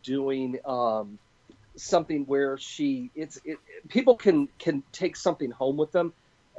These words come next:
In addition to a, a, an authentic spirit photography workshop, she's also doing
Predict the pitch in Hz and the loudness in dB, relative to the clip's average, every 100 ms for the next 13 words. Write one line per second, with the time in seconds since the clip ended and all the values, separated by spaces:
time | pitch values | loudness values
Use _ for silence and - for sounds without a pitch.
0 | - 208 202 190 185 240 214 185 - 190 | -2 8 10 10 8 4 4 0 2 4
1 | 151 - 147 131 131 _ _ - 143 143 | 4 2 -4 -4 -8 _ _ -10 -6 -4
2 | 143 - 165 143 - - 151 147 113 131 | -4 0 2 0 -8 -6 -4 -4 -6 -8
3 | 120 113 120 117 147 143 135 120 - _ | -8 -10 -10 -4 -4 -4 -4 -4 -6 _
4 | _ - 156 139 165 180 170 151 143 139 | _ -10 -10 2 2 2 -2 -6 -6 -4
5 | 135 127 | -4 -6